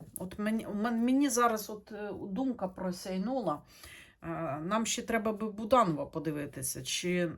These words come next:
Бо в минулому розкладі я не дивилася на Буданова як на президента.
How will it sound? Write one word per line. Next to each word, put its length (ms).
Бо 500
в 80
минулому 540
розкладі 600
я 180
не 260
дивилася 760
на 120
Буданова 560
як 200
на 80
президента. 760